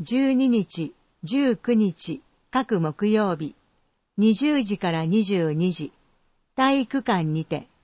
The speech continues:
持ち物、体育館シューズ。二、ゆったりヨガ。九月五日、十二日、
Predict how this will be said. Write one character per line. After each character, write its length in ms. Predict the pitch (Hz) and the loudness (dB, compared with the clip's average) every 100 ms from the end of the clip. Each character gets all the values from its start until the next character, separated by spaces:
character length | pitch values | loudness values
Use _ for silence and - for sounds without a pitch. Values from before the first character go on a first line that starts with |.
| _ _ _ _ _ _ _ | _ _ _ _ _ _ _
持 120 | 202 | -2
ち 180 | - 285 | -2 0
物、 340 | 254 196 151 - _ | 2 2 -2 -8 _
体 260 | - 240 247 | -2 0 0
育 140 | - | -2
館 300 | - 233 233 | -2 0 2
シ 180 | 208 - | 0 0
ュ 120 | 208 | 0
ー 40 | 185 | 0
ズ。 220 | 156 151 _ _ _ _ _ _ _ _ _ _ _ _ _ | -4 -10 _ _ _ _ _ _ _ _ _ _ _ _ _
二、 320 | 202 233 - _ _ _ _ _ _ _ | 2 2 0 _ _ _ _ _ _ _
ゆ 160 | 208 220 | 2 2
っ 20 | |
た 300 | - - 285 | 0 0 2
り 200 | 277 262 | 4 4
ヨ 140 | 262 | 4
ガ。 240 | 226 170 - _ _ _ _ _ _ _ _ _ | 2 -2 -6 _ _ _ _ _ _ _ _ _
九 100 | 311 | 0
月 320 | 302 269 185 | 2 2 0
五 320 | 170 156 - | -2 -2 -6
日、 300 | 180 185 175 - _ - | -4 -2 -4 -6 _ -4
十 340 | 165 254 269 | 2 4 6
二 140 | 254 254 | 4 4
日、 480 | 233 - 170 151 | 4 0 -6 -8